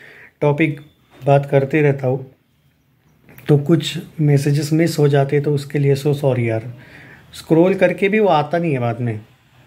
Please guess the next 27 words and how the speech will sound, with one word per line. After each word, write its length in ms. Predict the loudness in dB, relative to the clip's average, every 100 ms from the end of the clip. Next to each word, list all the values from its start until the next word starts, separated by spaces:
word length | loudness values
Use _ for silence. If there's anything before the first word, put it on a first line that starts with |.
| _ _ _ -4
Anyways, 340 | 0 2 2 0
चलो 260 | 0 -2
वो 140 | 0 2
बार, 400 | 2 2 -2 -6 -16 _ _ _ _ -4
बाद 180 | 0 2
में 140 | 2
बात 200 | 2 0
करेंगे। 340 | -2 -4 -4 -8 -18 -20 -20 -20 -4
आज 160 | 0 2
यहाँ 220 | 2 2
पे 120 | 0
मैं 100 | -4
सिंघम 500 | -4 -6 -6 -6 -6
अगेन 240 | -6 -6 -8
को 120 | -4
लेके 260 | -2 -2 0
ही 180 | 0
बात 220 | 2 2 2
करने 300 | 0 0 0
आया 220 | 2 2
हूँ, 220 | 0 0
ना 200 | 0 -2
कि 200 | 0 -2
भूल 240 | 0 -2
भुलैया 440 | 0 0 2 2 0
थ्री 300 | -2 -4 -2
का 440 | 0 0 -2 -6